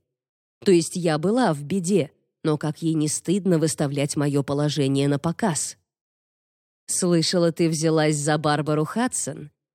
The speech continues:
Ева понизила голос. "Не могу решить, бесстрашная ты или безрассудная. Все знают, что подписываться на этого мясника табу".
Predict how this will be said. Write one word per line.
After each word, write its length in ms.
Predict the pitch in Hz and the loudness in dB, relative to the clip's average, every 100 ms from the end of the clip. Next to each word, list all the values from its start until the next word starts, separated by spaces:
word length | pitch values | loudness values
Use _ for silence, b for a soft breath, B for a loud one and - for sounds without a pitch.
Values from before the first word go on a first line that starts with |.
| _ _ _ - | _ _ _ -4
Ева 320 | 170 151 139 | 0 0 0
понизила 540 | 165 175 151 147 147 | -2 0 0 -2 -4
голос. 520 | 151 143 139 147 - - _ _ _ _ _ - | -2 -4 -4 -8 -12 -16 _ _ _ _ _ 0
"Не 200 | 208 214 | 4 4
могу 300 | 220 220 349 | 4 2 2
решить, 500 | 330 269 - 180 147 | 2 0 0 -2 0
бесстрашная 840 | 175 - - 359 415 - 170 151 | 0 0 0 0 0 -2 0 0
ты 220 | - 143 | -2 -4
или 320 | - 247 285 | -4 -2 0
безрассудная. 1000 | 277 285 254 285 - - 156 131 131 117 - _ _ _ _ _ - | 2 2 2 0 -2 -4 -4 -4 -8 -10 -14 _ _ _ _ _ -10
Все 300 | - 247 339 | 0 2 4
знают, 420 | 302 202 156 156 | 4 4 2 0
что 220 | - 165 | 0 0
подписываться 840 | 151 151 - 175 - 160 151 170 | 0 -4 -2 -4 -2 -2 -2 0
на 180 | 156 147 | 0 2
этого 320 | 139 156 143 | 0 0 0
мясника 640 | 147 143 - 147 131 131 127 | 0 0 0 -2 0 -4 -2
табу". 480 | 156 160 226 208 | 0 0 0 -2